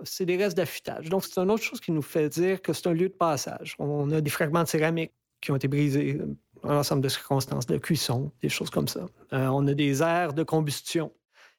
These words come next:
en grande quantité, mais en faible intensité. Donc, ce qui nous fait dire que c'était, encore une fois, un lieu de passage. Puis Montréal est spécial de par sa disposition géographique parce qu'on est vraiment au centre de réseaux hydrographiques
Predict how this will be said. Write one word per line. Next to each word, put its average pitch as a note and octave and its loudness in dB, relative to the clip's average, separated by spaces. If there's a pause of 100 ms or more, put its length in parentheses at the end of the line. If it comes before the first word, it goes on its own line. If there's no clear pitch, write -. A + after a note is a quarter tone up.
(120)
en D#3+ 4
grande F3+ 2
quantité, A3+ -2
mais E3+ 0
en D#3 0
faible A3 0
intensité. E3+ -2 (120)
Donc, E3+ -2
ce B3+ 4
qui - 0
nous D#3+ 2
fait F#3 2
dire G#3+ 2
que G3 0
c'était, F#3+ -2 (140)
encore F3 0
une D#3+ 0
fois, A3 0
un F#3 4
lieu D#3+ 2
de - -14
passage. - -4
Puis F#3+ 0
Montréal G3+ 2
est G#3 0
spécial G#3+ 0 (480)
de D3+ 0
par F#3+ 2
sa G3+ 0
disposition F3 0
géographique E3+ 0
parce E3+ 0
qu'on E3 4
est E3 4
vraiment A#3 2
au F#3+ 2
centre G#3+ 0
de D#3+ 0
réseaux D#3+ 0 (540)
hydrographiques F3+ 0